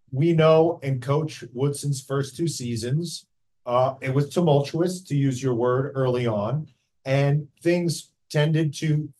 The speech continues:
find a little bit more of a groove as January wore on and we got into February, and we all know what happened in March in the Big Ten run.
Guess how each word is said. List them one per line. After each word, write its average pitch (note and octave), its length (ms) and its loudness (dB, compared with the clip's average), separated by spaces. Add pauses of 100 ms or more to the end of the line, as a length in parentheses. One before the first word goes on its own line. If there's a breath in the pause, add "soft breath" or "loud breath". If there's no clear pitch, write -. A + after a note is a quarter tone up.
find C#3+ 460 2
a C#3+ 60 -2
little C3+ 320 2
bit D#3 200 0
more D3 220 4
of D3 100 2
a E3+ 60 2
groove G3 520 -2 (240)
as B2+ 180 -2
January C3+ 640 4
wore B2+ 260 2
on A#2+ 260 2
and A#2+ 100 -4
we B2 80 -4
got B2+ 240 2
into A#2+ 180 -4
February, A2+ 640 -4
and A#2+ 100 -6
we B2+ 80 -2
all C3+ 240 4
know C3+ 120 4
what C#3+ 180 4
happened C#3 340 -2
in D3 140 2
March D3 480 2 (200)
in D#3+ 120 -2
the D3+ 80 4
Big C#3+ 300 2
Ten D#3+ 300 0
run. D3 420 4